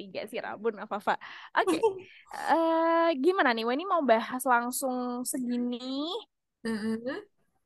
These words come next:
Speaker 1: Satu bait ini atau mau per kalimat?
Speaker 2: Oke. Sebaik aja kali ya. Karena ini
Speaker 1: Sebaik.
Speaker 2: ber-, relate gitu ya.
Speaker 1: Oke,
Speaker 2: Oke.
Speaker 1: berarti langsung ya, nggak di per kalimat kita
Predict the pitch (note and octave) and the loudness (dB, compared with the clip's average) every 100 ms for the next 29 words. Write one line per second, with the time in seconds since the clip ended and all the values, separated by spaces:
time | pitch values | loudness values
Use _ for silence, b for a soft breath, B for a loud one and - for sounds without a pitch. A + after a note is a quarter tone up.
0 | _ - B3 B3 C4 B3 A3 A#3+ - B3 | _ 0 2 2 2 4 4 2 -2 -8
1 | B3+ C4+ D#4 D4 D4 C#4+ C#4+ C#4+ C#4 C4 | -4 -2 0 2 2 4 4 4 2 6
2 | C4+ C#4 C#4 G#3+ - _ _ _ - G#3+ | 6 4 0 -2 -2 _ _ _ -4 0
3 | A3 - G#3 G3+ F#3+ G3 B B B B | 0 0 0 2 0 -4 B B B B
4 | B B B - B3+ A3+ B3+ A3+ A3+ B3+ | B B B 2 6 8 8 6 8 10
5 | A#3 A3 F#3+ F3 F#3 G3+ A#3 - _ _ | 10 8 8 8 10 8 4 -6 _ _
6 | _ - - _ _ - A#3 G#3+ G3+ - | _ -18 -18 _ _ -6 2 4 4 2
7 | G#3 G3+ F#3+ F#3 - _ A3+ A3+ A3 G#3 | 4 6 6 4 0 _ -2 2 2 0
8 | - _ F#3+ G3 E3 A2 F#2+ D3+ G3 - | -6 _ -6 -2 0 2 2 2 0 -8
9 | _ _ - B B B - F4+ C#4 G3+ | _ _ -10 B B B 2 2 2 -2
10 | _ - A#3 C#4+ D4 C#4+ D#4 B3 G#3+ G#3 | _ -8 0 6 8 8 4 4 4 4
11 | G3+ G#3 G3+ G3 - - G#3+ G#3 G3 A3 | 4 0 -2 -2 -6 -6 0 2 2 2
12 | A3 G#3+ - - - A3+ F#3+ | 2 0 -2 -20 -8 0 6